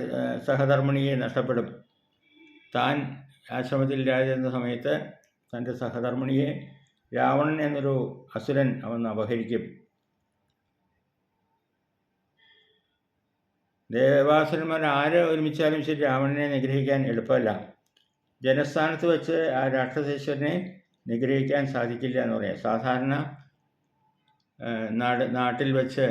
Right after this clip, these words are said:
അസുരനെ നിഗ്രഹിക്കാനായിട്ട് സാധിക്കില്ല. അത്ര ബലവാനാണ് രാവണൻ. നൈർഹൃതോ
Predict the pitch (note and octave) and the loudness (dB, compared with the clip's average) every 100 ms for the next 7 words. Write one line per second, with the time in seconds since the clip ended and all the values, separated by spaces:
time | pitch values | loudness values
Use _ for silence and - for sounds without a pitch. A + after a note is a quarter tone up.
0 | - - - _ _ _ _ _ _ _ | 0 -10 -20 _ _ _ _ _ _ _
1 | A#2 A#2+ C3+ B2+ B2+ A#2+ A#2+ B2+ C3 C3 | -8 -6 -2 -2 -2 -2 -2 -2 0 0
2 | B2+ C3 A#2 A#2 A#2+ A2+ G2 - _ _ | 0 0 0 -2 -2 -2 -4 -12 _ _
3 | _ - - C3+ C3 A#2+ B2 C#3 C3 B2+ | _ -10 -2 2 4 4 2 2 2 2
4 | A#2 A2+ A2 A2 G#2 - - _ _ _ | 2 0 0 -2 -2 -6 -14 _ _ _
5 | _ _ _ _ _ _ _ _ B2+ C3 | _ _ _ _ _ _ _ _ -2 2
6 | C#3+ D3+ D#3 | 4 4 4